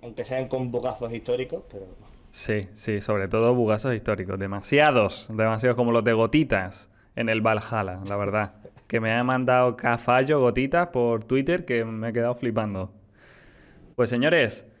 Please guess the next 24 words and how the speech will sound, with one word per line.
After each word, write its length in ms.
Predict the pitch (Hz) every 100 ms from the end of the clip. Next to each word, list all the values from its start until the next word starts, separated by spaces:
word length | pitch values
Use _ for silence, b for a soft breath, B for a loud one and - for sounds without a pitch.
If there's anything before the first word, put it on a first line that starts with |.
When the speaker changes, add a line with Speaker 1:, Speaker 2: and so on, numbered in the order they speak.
| _
Speaker 2:
si 160 | - 127
lo 100 | 123
estáis 240 | 131 143
viendo 300 | 143 147 135
resubido 400 | 127 117 123 127
por 160 | 120 117
YouTube, 320 | 113 160 165
ya 160 | 135 127
sabéis 720 | 143 151 170 202 240 - -
que 200 | - 156
os 180 | 135 -
toca 280 | 151 120
darle 260 | 113 117 127
al 120 | 135
like, 400 | 160 185 226 262
si 460 | 180 - - - -
os 220 | - -
ha 60 | 104
gustado, 500 | 104 104 151 160 113
obviamente. 580 | 104 113 131 147 277
Si 140 | 262 110
no, 280 | 101 117 110
pues 460 | 110 104 98 98
nada. 680 | 107 113 143 165 - 220 -